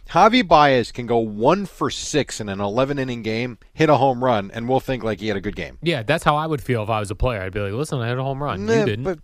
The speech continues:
Speaker 1: not a good game. Not if you strike out four times and you ground into a double play. Okay, you hit a home run. It's kinda like, here's what to me is not fair in sports. You tell me what you think about this.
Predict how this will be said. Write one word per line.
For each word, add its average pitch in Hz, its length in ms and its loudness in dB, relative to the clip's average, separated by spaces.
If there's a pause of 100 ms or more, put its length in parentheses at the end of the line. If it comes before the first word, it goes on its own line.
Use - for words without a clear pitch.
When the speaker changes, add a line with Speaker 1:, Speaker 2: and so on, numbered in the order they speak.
(160)
Speaker 1:
not 208 180 2
a 220 60 4
good 190 180 0
game. 76 340 -8
Not 180 140 0
if 190 100 0
you 190 60 -4
strike 175 360 -2
out 175 160 4
four 139 360 -2
times 107 400 -6
and 113 80 -12
you 107 80 -6
ground 123 300 -2
into 123 100 -2
a 110 60 -4
double 120 260 0
play. 123 380 2
Okay, 139 280 -6
you 123 100 -4
hit 127 80 0
a 123 40 2
home 135 180 0
run. 113 160 0 (280)
It's 135 160 0
kinda 185 320 4
like, 156 460 2 (360)
here's 175 260 8
what 156 120 -4
to - 120 -8
me 147 120 -2
is 113 120 -2
not 117 300 0
fair 113 300 0
in 90 80 -8
sports. 82 480 -8
You 95 80 -12
tell 107 160 -10
me 101 80 -10
what 90 120 -10
you - 40 -20
think 87 140 -12
about 85 160 -8
this. - 300 -10